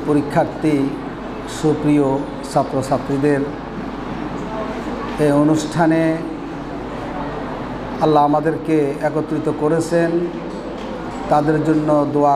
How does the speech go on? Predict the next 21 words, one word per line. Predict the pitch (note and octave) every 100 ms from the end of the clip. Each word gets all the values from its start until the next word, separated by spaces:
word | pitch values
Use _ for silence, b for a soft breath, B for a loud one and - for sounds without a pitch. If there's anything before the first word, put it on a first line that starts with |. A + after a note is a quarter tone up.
| C#3
করা | D3+ D3 D3 D#3 - - - - - - - - - - - - - - - - D#3+
এবং | E3 E3 E3 E3+ F3 -
আমাদের | E3 E3 F3 F3
এই | E3
প্রতিষ্ঠানের | D#3+ D#3+ E3+ - F3+ E3 D#3 D3+ D#3+ - - - - - - -
তাদের | D#3 D3+ D3+ C#3+ - - - - - - - - - - - - -
শিক্ষা | F3+ - F#3+ E3 E3+
সমাপনী | E3 E3 E3 D#3 D3+
অনুষ্ঠান। | C#3+ C#3+ - D#3 D3+ E3+ - - - - - - - - F2 F2+ - - - - - - - - -
আমরা | E3 F3 E3+ E3+
ইচ্ছা | F#3 G3
করলেও | F#3+ F3 F3 E3+
তাদেরকে | D#3+ D#3+ D#3 E3
আর | D3+
আমাদের | D3+ D3+ D#3+ D#3 D#3 -
প্রতিষ্ঠানে | D#3 D#3+ - E3 D#3
ভর্তি | D#3 D#3 E3+ E3
করানো | D#3 D3 D3 C#3 - - -
সম্ভব | D#3 D#3+ D#3
হবে | D3+ C#3+
না | C3+